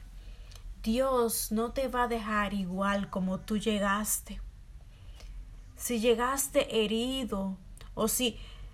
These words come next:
todavía no has dado ese paso para conocer a nuestro Señor y crees que no puedes llegar a Él porque tus heridas son muy profundas,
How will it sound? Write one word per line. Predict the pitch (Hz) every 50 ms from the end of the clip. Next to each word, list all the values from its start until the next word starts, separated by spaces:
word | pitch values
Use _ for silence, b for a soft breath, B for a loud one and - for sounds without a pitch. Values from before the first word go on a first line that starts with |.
| B B - - - - - - -
todavía | - 254 262 254 254 233 277 294 302 302
no | 302 302 294
has | 285 - - -
dado | - 254 254 262 254 262 254 247
ese | 240 240 - - 240
paso | - - - 208 208 233 254 220 - 233 208 -
para | - 208 202 190 190 190
conocer | - 202 196 190 190 190 180 - - - - 214 214 226 240 233 226
a | 208 196
nuestro | 196 196 202 196 - - - 202 202
Señor | - - - 196 185 185 185 185 196 202 208 214 214 214 214 208 208 - - - - B B B B B B B B B B B B B
y | - 220 220
crees | - 226 226 240 254 254 -
que | - 254
no | 220 226 226 220
puedes | - - 233 233 226 240 233 - -
llegar | - 226 214 202 214 220 208
a | 214 214 208 208
Él | 214 220 226 226 220 220
porque | - 190 185 - - 190
tus | 170 - 202 202 - -
heridas | 202 196 190 214 226 240 240 208 202 208 - -
son | - - - 240 226 214 214 208
muy | 214 220 233 240 240 233
profundas, | - - 202 202 208 - - - - 220 226 226 220 214 202 196 190 - - - - - - -